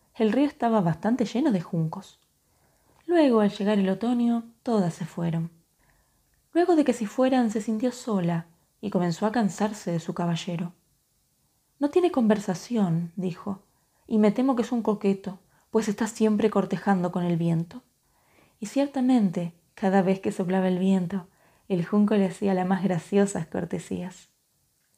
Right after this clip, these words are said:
«Admito que es doméstico», continuó, «pero adoro viajar, y mi esposo en consecuencia debe también adorar viajar». «¿Partirás conmigo?»,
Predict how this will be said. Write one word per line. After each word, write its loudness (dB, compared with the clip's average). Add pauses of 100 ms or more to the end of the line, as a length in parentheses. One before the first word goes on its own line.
(140)
«Admito 4
que 2
es 4
doméstico», 0
continuó, -4 (480)
«pero 2
adoro 6
viajar, -2 (480)
y 2
mi 4
esposo -4
en 0
consecuencia 2
debe 4
también 0
adorar 2
viajar». -8 (1500)
«¿Partirás 0
conmigo?», 0